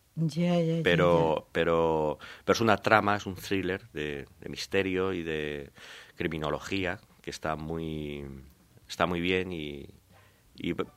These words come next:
Speaker 2: dirigirá otro, otro reali-, otro realizador, pero él estará como productor y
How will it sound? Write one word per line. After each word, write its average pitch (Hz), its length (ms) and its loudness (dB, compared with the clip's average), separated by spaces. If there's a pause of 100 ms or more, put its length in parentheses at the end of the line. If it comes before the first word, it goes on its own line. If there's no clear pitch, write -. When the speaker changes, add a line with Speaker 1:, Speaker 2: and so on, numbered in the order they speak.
(260)
Speaker 2:
dirigirá 82 720 0
otro, 80 720 0
otro - 260 0
reali-, 82 240 -4 (200)
otro 85 300 -4
realizador, 82 500 -2
pero 76 300 0
él 76 160 -4
estará 76 380 -6
como 76 180 -8
productor 76 560 -4
y 69 420 -8